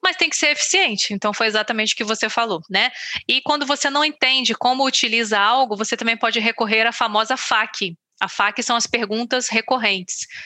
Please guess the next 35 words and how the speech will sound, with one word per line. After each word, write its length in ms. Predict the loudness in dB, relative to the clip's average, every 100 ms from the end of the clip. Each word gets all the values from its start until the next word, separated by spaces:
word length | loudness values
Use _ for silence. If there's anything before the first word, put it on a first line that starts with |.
| -6
Na 200 | 0 0
empresa 480 | 2 0 0 0 0
na 120 | 0
qual 220 | 2 2
eu 80 | 0
trabalho, 680 | -2 0 2 2 0 -2 -8 _ _ -4
a 100 | -2
galera 320 | 2 2 2 2
de 100 | 0
U 20 |
X 240 | 0 0
Writer 320 | 0 0 2
é 80 | 0
que 140 | 0 0
faz, 460 | 2 2 0 -6 -2
mas 220 | -2 0
às 120 | 0
vezes 400 | 0 0 -2 -2
sim. 240 | -2 -2 -8 _
Pessoal 320 | -4 0 0 0
de 80 |
C 80 | 0
R 160 | 0 0
M 180 | 0 0
pode 260 | -2 -2 0
fazer, 360 | 0 2 0
pessoal 260 | 0 -2 -2
de 100 | 0
marketing 500 | -2 -2 -2 -4 -2
pode 240 | -2 -2
fazer, 320 | 0 0 0 -2
pessoal 260 | -2 -4
de 100 | -2
redação. 680 | -2 0 -2 0 2 2 -2
Então, 240 | -4 -4